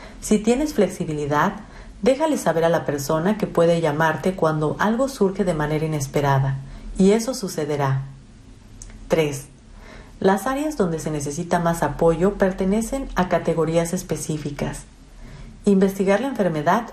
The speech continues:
o el diagnóstico. Si eres bueno para buscar información en Google y seleccionar lo esencial, ofrece ayuda con eso.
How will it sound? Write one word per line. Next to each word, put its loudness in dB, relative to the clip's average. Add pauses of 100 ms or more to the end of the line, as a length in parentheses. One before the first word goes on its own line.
o 4
el 2
diagnóstico. -2 (720)
Si 2
eres 2
bueno 0
para 2
buscar 0
información 0
en -2
Google 2 (400)
y 4
seleccionar 2
lo -2
esencial, 0
ofrece 0
ayuda 2
con -2
eso. -6